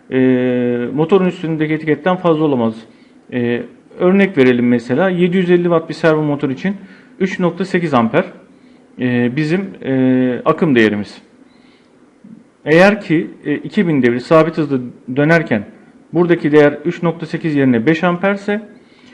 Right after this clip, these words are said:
bu sistem için, e, bir sorundur. Bu nedenle de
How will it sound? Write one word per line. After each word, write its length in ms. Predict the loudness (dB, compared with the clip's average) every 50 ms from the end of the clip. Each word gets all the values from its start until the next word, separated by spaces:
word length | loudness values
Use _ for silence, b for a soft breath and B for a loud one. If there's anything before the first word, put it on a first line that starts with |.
| B B B B -2
bu 340 | 0 0 0 0 -2 -8
sistem 400 | -10 -10 -10 -8 -2 0 0 0
için, 300 | 0 -2 -2 -4 -4 -4 -6 -6 -4
e, 400 | 0 0 2 0 0 -2 -4 -6
bir 60 | -6
sorundur. 500 | -2 0 0 0 2 0 -2 -2 -2 -4 -6 -10 -20 b b b b b b b b b b -2
Bu 100 | 0 2
nedenle 380 | 2 4 2 2 2 2 0 0
de 240 | 0 -2 -2 -4